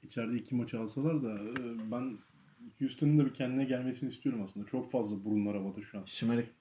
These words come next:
Speaker 1: E, şımarıklık. Aslında şımarık da değiller. İşlerini yapıyorlar da, e,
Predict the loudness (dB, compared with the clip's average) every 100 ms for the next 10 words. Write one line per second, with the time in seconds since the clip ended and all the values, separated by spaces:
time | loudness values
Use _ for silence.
0 | -10 -2 -2 0 2 4 4 4 -4 -6
1 | -20 -6 -2 2 2 10 10 10 6 2
2 | 2 4 4 2 4 6 8 6 4 2
3 | 2 4 4 4 0 _ _ _ _ _
4 | _ -10